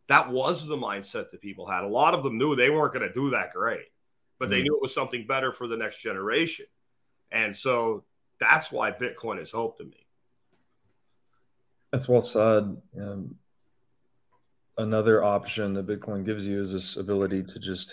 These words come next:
Speaker 2: hand your wealth directly to your heirs without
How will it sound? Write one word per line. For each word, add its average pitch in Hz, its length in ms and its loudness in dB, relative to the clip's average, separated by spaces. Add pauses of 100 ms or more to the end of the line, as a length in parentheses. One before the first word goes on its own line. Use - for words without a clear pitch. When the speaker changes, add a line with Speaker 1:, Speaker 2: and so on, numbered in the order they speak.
(160)
Speaker 2:
hand 104 540 0
your 95 220 0
wealth 95 540 2
directly 95 560 -2
to 95 200 -8
your 90 200 -2
heirs 92 640 0 (160)
without 92 540 2